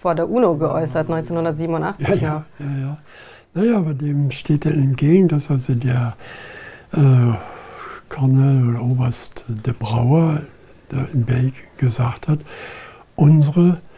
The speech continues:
Speaker 2: äh, militärischen Geräte sind gegen die machtlos. Also wir wissen, wir können da gar nichts tun.“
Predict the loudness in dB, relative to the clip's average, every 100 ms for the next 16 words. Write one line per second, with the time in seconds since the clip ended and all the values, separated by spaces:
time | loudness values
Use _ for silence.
0 | -20 -20 -20 -14 0 6 8 8 8 6
1 | 4 4 6 4 2 2 2 0 2 4
2 | 4 2 2 -2 0 -2 -2 -4 -2 0
3 | 2 2 2 4 2 0 -8 -10 -10 -10
4 | -14 -14 -16 -20 -20 -20 -20 -10 -2 0
5 | 4 4 2 2 0 0 0 0 0 0
6 | 0 0 0 0 -4 -12 0 4 4 2